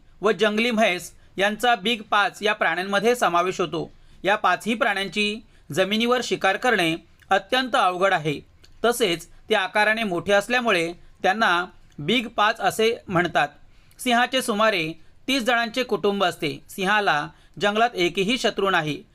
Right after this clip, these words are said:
लेपर्डची शेपटी लांब व टोकापासून मध्यापर्यंत त्याच्यावर ठिपके असतात.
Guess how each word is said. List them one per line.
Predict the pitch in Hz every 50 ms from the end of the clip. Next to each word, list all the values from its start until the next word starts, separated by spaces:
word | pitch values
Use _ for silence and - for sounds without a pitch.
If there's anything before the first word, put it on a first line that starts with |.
| _ _ _ -
लेपर्डची | 185 208 226 226 - 262 247 202 262 262
शेपटी | - - 196 175 160 - - 214 170 156 156 - _ - - -
लांब | 175 196 214 208 185 175 175 -
व | - 202 226
टोकापासून | 220 - 233 196 214 202 202 220 240 240 - 208 165 160 165 - - - - -
मध्यापर्यंत | - 185 190 190 160 214 233 240 - 233 220 233 233 226
त्याच्यावर | - 196 185 - 220 220 214 202 160 175 - - - - _ - - -
ठिपके | 220 226 226 - 277 247
असतात. | 208 190 - - 170